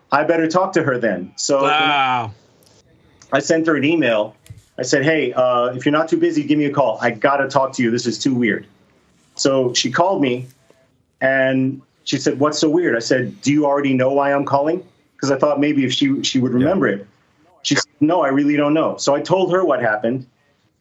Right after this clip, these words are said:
Speaker 1: and she said, "Oh, okay. That makes sense. Yeah, I don't remember that." She had no memory of it. She said, "But I believe it. I believe it was me because I've been working on that kind of
Speaker 3: Wow.
Speaker 1: stuff." Like, in those months, like, you know, in the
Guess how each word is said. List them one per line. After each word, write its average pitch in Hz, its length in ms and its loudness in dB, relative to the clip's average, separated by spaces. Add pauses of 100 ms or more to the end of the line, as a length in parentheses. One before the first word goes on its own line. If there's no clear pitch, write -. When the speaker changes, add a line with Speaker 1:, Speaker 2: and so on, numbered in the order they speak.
(140)
Speaker 1:
and 143 300 0
she 160 120 0
said, 156 320 0
"Oh, 165 320 2
okay. 123 380 -2 (400)
That 208 180 2
makes 226 200 0
sense. 202 360 -2
Yeah, 165 300 0
I 143 120 2
don't 160 240 0
remember 165 360 2
that." 101 280 -2 (300)
She 160 160 0
had 160 120 0
no 160 100 2
memory 156 300 0
of 113 120 -2
it. 117 120 -6
She 135 120 -4
said, 139 340 -2
"But 147 260 0
I 139 120 2
believe 147 340 0
it. 113 140 -2
I 123 100 0
believe 139 300 0
it 139 80 2
was 147 300 0
me 117 300 -4 (480)
because 151 300 0
I've 147 180 0
been 143 180 2
working 160 320 0
on 135 160 0
that 131 180 0
kind 143 160 0
of - 80 -2
Speaker 3:
Wow. 165 40 -4
Speaker 1:
stuff." - 400 -2 (320)
Like, 143 240 0 (400)
in 170 220 2
those 156 260 0
months, 147 380 -2
like, 131 240 0 (120)
you 139 100 0
know, 123 320 0
in 139 140 2
the 139 180 0